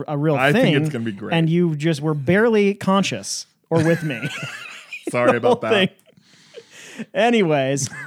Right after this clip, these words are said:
Speaker 1: it really <laughs> extends to your, like, quote unquote religious preferences. So,
Speaker 2: Totally.
Speaker 1: like, I mean, it's about your style of music
Speaker 2: Yeah.
Speaker 1: and dress and all of these things
Speaker 2: So
Speaker 1: that
Speaker 2: we, we, I talked about this earlier. We don't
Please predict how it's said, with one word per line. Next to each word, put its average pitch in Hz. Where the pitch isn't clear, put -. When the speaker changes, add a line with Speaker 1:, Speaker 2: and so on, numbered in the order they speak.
Speaker 1:
it 202
really 233
<laughs> -
extends 202
to 160
your, 180
like, 160
quote 180
unquote 180
religious 147
preferences. -
So, -
Speaker 2:
Totally. 156
Speaker 1:
like, 120
I 143
mean, 143
it's 139
about 117
your 127
style 120
of 113
music 151
Speaker 2:
Yeah. 127
Speaker 1:
and 113
dress 143
and 120
all 190
of 196
these 208
things 139
Speaker 2:
So 156
Speaker 1:
that 170
Speaker 2:
we, 151
we, 135
I 127
talked 131
about 123
this 120
earlier. 101
We 113
don't 123